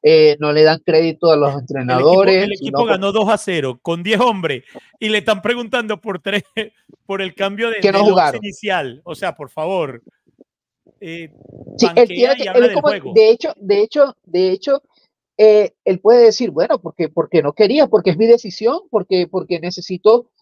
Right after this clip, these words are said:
Speaker 1: eh, mover, necesito". El hecho de que no haya hecho pretemporada significa que César Faría todavía está buscando el, el, el teamwork del equipo, ¿entiendes?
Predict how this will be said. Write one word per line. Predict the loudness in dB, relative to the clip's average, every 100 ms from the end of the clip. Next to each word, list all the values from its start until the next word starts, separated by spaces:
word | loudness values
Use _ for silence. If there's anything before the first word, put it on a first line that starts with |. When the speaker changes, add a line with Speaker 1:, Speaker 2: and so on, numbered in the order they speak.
| 2
Speaker 1:
eh, | 4 4 2
mover, | 2 4 4 4 2 -8
necesito". | -10 -10 -6 -2 -4 _
El | -2 0 4
hecho | 2 2
de | -6
que | -2 -2
no | 0 -2
haya | 0 2 4
hecho | 4 2 -6
pretemporada | -2 2 2 2 -2 0 -2 0 0 0 -2
significa | -6 -12 -10 -8 -6
que | -6
César | -6 -6 -6 -2
Faría | 0 0
todavía | 2 2 2 2 2 0
está | 2 0
buscando | 0 0 -2 -2 -4 -6 -6 _ _ _ _ 0
el, | 2 4 2 2
el, | 2 2
el | -4 -4
teamwork | -6 -8 -2 0 2
del | 2 2
equipo, | 0 -6 -6 _ _ _
¿entiendes? | -4 0 0 -2